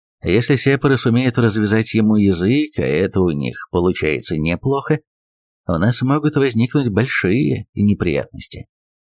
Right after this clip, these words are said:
За оказанную вами услугу, если, конечно, всё закончится благополучно, вы получите". Тут связной назвал такую сумму, что у меня мгновенно пропали все возражения, которые я хотел высказать посланцу пана Ежи.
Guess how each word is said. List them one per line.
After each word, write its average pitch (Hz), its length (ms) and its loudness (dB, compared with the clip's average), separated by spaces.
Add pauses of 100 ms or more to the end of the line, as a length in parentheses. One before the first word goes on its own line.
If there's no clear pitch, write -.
(300)
За 95 260 2
оказанную 101 640 2
вами 98 240 2
услугу, 156 640 0
если, 120 300 -4
конечно, 123 420 -2
всё 113 180 -4
закончится 107 540 0
благополучно, 98 960 -2 (340)
вы 82 240 0
получите". 160 680 0 (580)
Тут 202 180 0
связной 117 440 0
назвал 110 360 2
такую 117 440 0
сумму, 151 340 0
что - 240 0
у 117 80 4
меня 135 240 2
мгновенно 110 720 2
пропали 107 420 0
все 107 220 0
возражения, 113 800 0 (440)
которые 156 560 0
я 131 100 0
хотел 135 440 0
высказать 123 500 -4
посланцу 110 640 0
пана 85 320 -2
Ежи. 67 440 -4